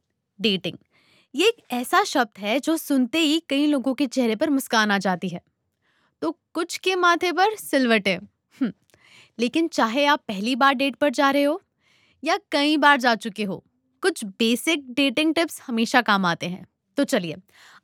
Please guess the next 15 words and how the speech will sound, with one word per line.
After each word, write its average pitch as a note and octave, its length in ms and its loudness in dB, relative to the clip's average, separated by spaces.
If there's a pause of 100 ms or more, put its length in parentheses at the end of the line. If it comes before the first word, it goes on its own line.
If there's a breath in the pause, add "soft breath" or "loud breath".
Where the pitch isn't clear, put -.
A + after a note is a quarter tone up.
(100)
आज E4 340 2
हम D#4 160 0
कुछ - 280 -4
ऐसे A3+ 240 -6
टिप्स - 240 -6
के C#4+ 100 -2
बारे A3 240 2
में A#3+ 180 0
बात F#3+ 240 2
करते G3 340 -2
हैं G#3+ 260 0
जो C4 140 0
आपकी A#3 340 0
डेट A#3+ 320 0
को C#4+ 240 0